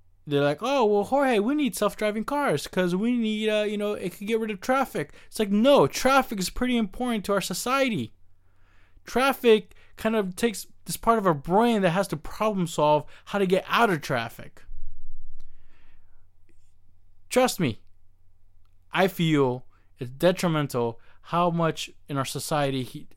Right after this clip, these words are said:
at least here in the United States, we're trying to cut corners with technology.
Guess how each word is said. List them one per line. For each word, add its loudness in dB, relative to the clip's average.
at -4
least -2
here 2
in -4
the -6
United -4
States, -4
we're -6
trying -6
to -6
cut -10
corners -4
with -6
technology. -8